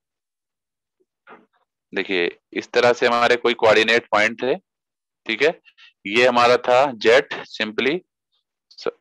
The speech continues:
नहीं sorry, R theta phi, ये हमारा था, एक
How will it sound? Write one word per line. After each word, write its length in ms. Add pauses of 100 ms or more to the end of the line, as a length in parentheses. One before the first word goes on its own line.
नहीं 200
sorry, 300
R 300
theta 280
phi, 180
ये 300
हमारा 320
था, 200 (2250)
एक 220